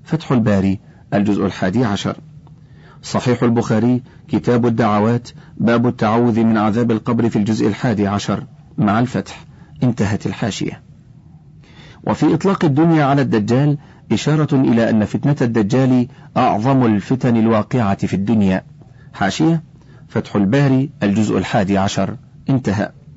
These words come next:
وروى مسلم عن أبي هريرة رضي الله عنه قال: قال رسول الله صلى الله عليه وسلم:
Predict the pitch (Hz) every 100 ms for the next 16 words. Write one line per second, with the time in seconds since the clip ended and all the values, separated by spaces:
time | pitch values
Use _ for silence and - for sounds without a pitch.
0 | - - - - - - - - 92 107
1 | 120 123 117 127 123 120 120 120 120 113
2 | 120 120 117 113 120 117 117 117 117 117
3 | 117 117 113 123 98 - - - - -
4 | - - - 143 151 120 104 104 101 110
5 | 135 117 107 104 101 101 98 98 98 101
6 | 98 98 147 151 147